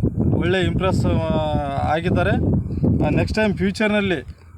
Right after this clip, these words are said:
ಒಳ್ಳೆ ರೈತರಿಗೆ ಅನುಕೂಲ ಆಗಲಿ, ಹೆಚ್ಚಿನ ಇಳುವರಿ ಬೆಳೀಲಿ ಅಂತೇಳಿ ಈ ನಮ್ಮ ಸಂಸ್ಥೆಯವರು ಈ ಕಾನ್ಸೆಪ್ಟನ್ನು ತಂದಿದ್ದಾರೆ. ನಾವು ಆ, ಆ ಥರ ನಾವು ಈ, ಈ ಲ್ಯಾಂಡಲ್ಲಿ ಸೋಯಿಂಗ್ ಮಾಡ್ತಾಯಿದ್ವಿ. ಇವತ್ತು ನಾವು ಈ, ಈ ಲ್ಯಾಂಡಲ್ಲಿ ರೋಡ್ ಸೈಡ್ಗೆ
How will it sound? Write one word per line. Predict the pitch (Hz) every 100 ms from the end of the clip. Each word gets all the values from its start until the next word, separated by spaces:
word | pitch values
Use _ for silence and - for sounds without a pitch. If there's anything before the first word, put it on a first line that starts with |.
| -
ಒಳ್ಳೆ | 156 208
ರೈತರಿಗೆ | 190 190 208 202
ಅನುಕೂಲ | 190 190 208 202
ಆಗಲಿ, | 190 180 185 185
ಹೆಚ್ಚಿನ | - - - 160 214 208
ಇಳುವರಿ | 190 202 202 196 190
ಬೆಳೀಲಿ | 160 170 202 196
ಅಂತೇಳಿ | 185 185 190 190 180
ಈ | 175
ನಮ್ಮ | 165 165
ಸಂಸ್ಥೆಯವರು | 160 170 165 185 180 180 175 165 - - - -
ಈ | 160
ಕಾನ್ಸೆಪ್ಟನ್ನು | 143 160 170 170 175 170 156
ತಂದಿದ್ದಾರೆ. | 156 160 165 170 202
ನಾವು | 175 165
ಆ, | 160 156 151 143 - - - - 135
ಆ | 147
ಥರ | 170 180
ನಾವು | 202 208 185
ಈ, | 170 160
ಈ | 151 147 156 156 151 151 147
ಲ್ಯಾಂಡಲ್ಲಿ | 160 180 190 185 262 302 - - - -
ಸೋಯಿಂಗ್ | 180 196 214
ಮಾಡ್ತಾಯಿದ್ವಿ. | 220 202 151 113 - - - - - - 151
ಇವತ್ತು | 180 180 226
ನಾವು | 226 202
ಈ, | 196 190 185 180 196
ಈ |
ಲ್ಯಾಂಡಲ್ಲಿ | 202 202 196 196 196 254
ರೋಡ್ | 285 226 143 165 196
ಸೈಡ್ಗೆ | 196 190 185 220 269 -